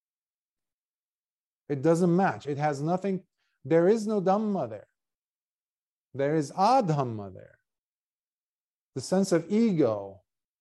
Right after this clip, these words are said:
Look at me. I need to set myself apart from this whole group of other bhikkhus. So,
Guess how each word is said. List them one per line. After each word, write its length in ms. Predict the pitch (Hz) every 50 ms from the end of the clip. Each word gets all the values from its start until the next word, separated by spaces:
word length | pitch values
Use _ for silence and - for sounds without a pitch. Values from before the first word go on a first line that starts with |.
| _ _ _ -
Look 240 | 131 143 180 185 -
at 160 | 175 - -
me. 260 | 165 175 170 156 131
I 240 | - - 135 143 151
need 320 | 156 151 160 170 170 170 -
to 100 | - 165
set 360 | 160 - - - 165 165 165
myself 460 | - 147 143 139 - - 143 135 135 - -
apart 480 | 135 - _ - 170 170 165 165 _
from 280 | - 139 135 131 131 123
this 240 | 123 131 123 - - -
whole 340 | 156 156 156 156 156 151 147 139 _ _ _ _ _ _ _ _ _ _ _ - 127
group 240 | 117 127 156 160 156
of 140 | 151 131
other 180 | 139 139 131 131
bhikkhus. 760 | 117 117 147 170 165 _ - 113 107 - - 117 _ - _ _ _ _ _ _ _ _ _ _ _ _ _ _ _ _ _ _ _ _ _ _ _ _ _ _ _ _ _ _ _ _ _ _ _ _ _ _ _ _ _ _ _ _ _ _ _ _ _ _ _
So, 340 | - - 165 156 156 156